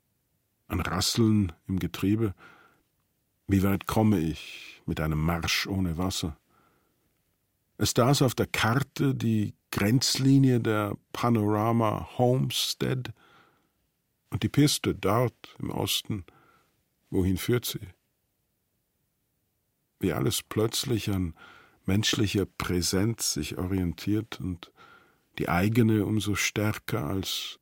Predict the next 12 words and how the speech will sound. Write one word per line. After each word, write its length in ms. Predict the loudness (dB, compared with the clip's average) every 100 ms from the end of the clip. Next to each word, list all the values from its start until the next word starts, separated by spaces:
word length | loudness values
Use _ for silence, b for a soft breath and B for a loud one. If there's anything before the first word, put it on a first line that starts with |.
| -4
Absenz 960 | -4 -2 -2 0 0 -2 -4 -6 -6 -10 _
hervorhebt. 760 | -10 -10 -8 -8 -8 -10 -14 -20 _ _ _ _ _ _ _ _ _ _ _ _ _ _ _ _ _ _ _
Doch 120 | -12 0
dann 220 | 4 4
ist 240 | 4 2
dort 300 | 0 0 0
weder 360 | 2 2 2 0
Heimstatt 680 | 0 0 0 -2 -4 -4 -6
noch 180 | -6
Unterkunft, 720 | -4 -2 -4 -6 -4 -4 -6 B B B B B B B _ _ 2
bloß 260 | 2 4
Wellblech. 720 | 4 2 2 0 -2 -4 -10